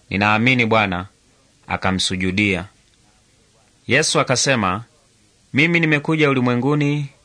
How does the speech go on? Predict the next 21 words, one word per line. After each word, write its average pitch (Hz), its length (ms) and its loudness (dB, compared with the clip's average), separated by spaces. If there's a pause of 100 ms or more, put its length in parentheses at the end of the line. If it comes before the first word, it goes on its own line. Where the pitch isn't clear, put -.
(300)
kutoa 151 340 2
hukumu, 110 560 -2 (600)
kusudi 151 360 0
wasioona 143 840 2
wapate 139 380 0
kuona, 110 540 0 (600)
na 92 100 -2
wale 135 260 4
wanaoona 117 760 2 (280)
wawe 110 260 2
vipofu." 98 600 -2 (1040)
Baadhi 151 400 2
ya 131 80 4
Wafarisayo 127 600 0
waliokuwa 117 480 0
pamoja 113 400 -2
naye 117 400 0 (680)
walisikia 104 540 0
maneno 123 320 2
hayo, 107 440 0 (360)
wakamuuliza, 101 840 -2